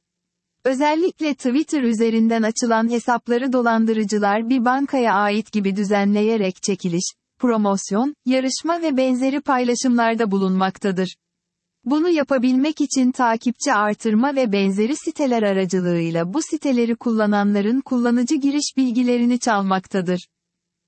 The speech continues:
Ardından çaldığı hesabı herhangi bir banka belirleyerek,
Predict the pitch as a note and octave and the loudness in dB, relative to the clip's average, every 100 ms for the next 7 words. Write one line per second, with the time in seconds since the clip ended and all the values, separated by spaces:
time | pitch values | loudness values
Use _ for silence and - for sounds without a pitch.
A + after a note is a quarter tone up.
0 | - B3+ C#4 C#4 C#4+ D4+ D#4+ - C#4+ C4 | -2 0 0 0 2 0 -2 -2 0 0
1 | A#3+ C4 D#4 D4 B3 B3+ A#3 A3+ A#3+ A#3 | 0 0 0 -2 -2 0 2 0 0 0
2 | A3+ C4 F4 D#4+ C#4 A#3 B3 B3+ B3+ G3+ | 0 -2 0 0 0 2 0 0 0 0
3 | F#3 F3+ F3+ F3 E3 E3 | 0 0 0 0 0 -2